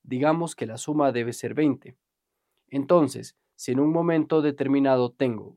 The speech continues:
uno, cuatro, cinco, las primeras tres variables pueden tomar cualquier valor, es decir, tengo tres grados de libertad, pero la cuarta está sujeta a la restricción, tiene que ser diez.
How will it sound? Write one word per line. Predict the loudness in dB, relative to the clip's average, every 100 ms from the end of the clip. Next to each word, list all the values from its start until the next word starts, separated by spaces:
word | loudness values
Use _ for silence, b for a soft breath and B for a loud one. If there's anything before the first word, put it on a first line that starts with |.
| _ 0
uno, | 2 2 -4 _ -4
cuatro, | -2 -2 -8 -8
cinco, | -2 -2 0 -4 -4 _ _ _
las | -6 -6
primeras | -2 0 0 0 -2
tres | 0 0 2
variables | 2 4 4 2 -4 _ _ _
pueden | 0 0 0
tomar | 2 2 0
cualquier | -4 -6 -8 -10
valor, | -4 0 0 -2 _ _ _ _
es | -6 -4
decir, | -4 -4 -6 -8 _ _ _
tengo | -2 -2 -2
tres | 2 2
grados | 2 0 0 -2
de | -4
libertad, | -8 -10 -4 0 0 -2 _ _ _ _ _ _ _ _ _
pero | 0 2 4
la | 2
cuarta | 4 2 4 0
está | 0 -4 -2 -2
sujeta | -2 -4 -4 -2 -2
a | -2 -2
la | 0
restricción, | 0 -2 -10 -10 -4 -4 -4 _ _ _ _
tiene | -6 -4 -2
que | -4
ser | -4 -8
diez. | -8 -10 -12 -18